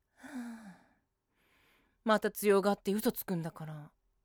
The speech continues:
そんな声でどうでもいいなんて言っても説得力なんてないよ。でも、ちょうどいいかな。実はね、今日は君に伝えたいことがあって連絡したんだ。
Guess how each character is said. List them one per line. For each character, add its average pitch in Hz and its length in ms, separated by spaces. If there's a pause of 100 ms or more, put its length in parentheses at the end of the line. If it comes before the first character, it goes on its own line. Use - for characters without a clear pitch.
(1040)
そ 220 240
ん 240 80
な 247 140
声 254 260
で 196 100
ど 196 220
う 202 60
で 220 100
も 233 220
い 277 120
い 262 40
な 208 160
ん 175 80
て 170 120
言 160 100
っ - 20
て - 260
も 170 280 (280)
説 - 260
得 202 220
力 320 180
な 170 120
ん 151 40
て 160 60
な 202 220
い 226 80
よ。 240 200 (1700)
で 185 120
も、 180 200 (1040)
ち - 120
ょ 254 140
う 269 60
ど 285 100
い 320 120
い 320 40
か 254 140
な。 277 240 (1300)
実 185 320
は 196 100
ね、 196 240 (880)
今 349 220
日 320 40
は 240 80
君 208 200
に 226 140
伝 254 220
え 254 40
た 285 140
い 285 60
こ 269 100
と 226 100
が 180 100
あ 185 40
っ 175 40
て 165 140
連 160 140
絡 190 180
し - 80
た 240 140
ん 202 60
だ。 208 280